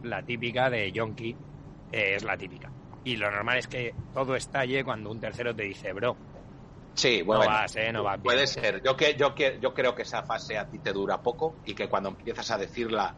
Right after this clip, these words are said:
Speaker 2: no la dices pa' ti, la dices pa' un tercero, el típico "yo controlo". En eso sí que creo, ¿eh?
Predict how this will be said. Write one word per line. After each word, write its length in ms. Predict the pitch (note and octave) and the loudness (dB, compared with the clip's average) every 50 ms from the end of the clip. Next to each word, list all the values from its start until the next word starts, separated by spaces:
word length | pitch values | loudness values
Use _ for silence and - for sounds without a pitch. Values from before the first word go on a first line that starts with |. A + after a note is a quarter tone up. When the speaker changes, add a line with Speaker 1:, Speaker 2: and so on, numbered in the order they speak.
| - | -4
Speaker 2:
no 140 | G#2 A#2 A2+ | 0 2 2
la 100 | G2+ G2 | 2 0
dices 240 | F#2 F2+ E2 D#2+ - | -2 -6 -8 -10 -6
pa' 160 | - E2+ - | -4 -6 -4
ti, 140 | - G2 G#2+ | -2 0 2
la 120 | A2+ G2+ F2 | 2 4 2
dices 260 | F#2 F2 G2 F#2 - | 2 2 0 -4 0
pa' 100 | - F#2+ | 0 0
un 140 | F2+ F2 - | 0 0 -2
tercero, 500 | F#2 E2 E2 - - G2+ G#2 A#2+ A#2 - - - - - | -2 -2 -2 0 0 4 4 4 4 2 -6 -16 -8 -4
el 160 | F#2 F#2 - | -4 -4 -2
típico 400 | - A#2+ A2+ A#2+ G2+ - C3 G2+ | -2 -2 0 0 0 2 4 4
"yo 160 | F#2+ F#2+ F#2 | 4 4 2
controlo". 340 | - E2+ D2+ - - - - - - - - - - - - - - - | 0 -2 -4 -4 -10 -16 -16 -16 -16 -16 -18 -16 -16 -18 -16 -16 -14 -6
En 160 | - F2 F2+ F#2+ | -6 -6 -4 -4
eso 180 | F#2+ - G2+ | -6 -6 -4
sí 140 | - - F#2 | -2 -4 -4
que 140 | - D#2+ - | -4 -4 -6
creo, 360 | - - D2 D2 C#2 C#2+ D#2+ | -6 -4 -2 -2 -2 0 -2
¿eh? 80 | F#2+ - | -4 -6